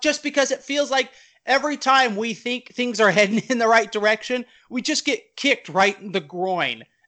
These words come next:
And the last month has just been one <laughs> kick to the groin after one kick to the groin,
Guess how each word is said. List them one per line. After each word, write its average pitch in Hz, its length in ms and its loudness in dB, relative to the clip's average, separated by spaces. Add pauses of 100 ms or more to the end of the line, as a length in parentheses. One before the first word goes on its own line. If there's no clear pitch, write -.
And 226 260 4
the 240 240 0
last 254 360 2
month 214 420 -4
has 190 220 -4
just 233 220 -2
been 202 240 0
one 240 200 4
<laughs> 440 80 4
kick - 300 -2
to 226 80 -6
the 196 120 0
groin 180 720 -2 (240)
after 226 320 2
one 220 280 0
kick 240 280 -6
to 226 80 -14
the 208 80 -2
groin, 208 360 -4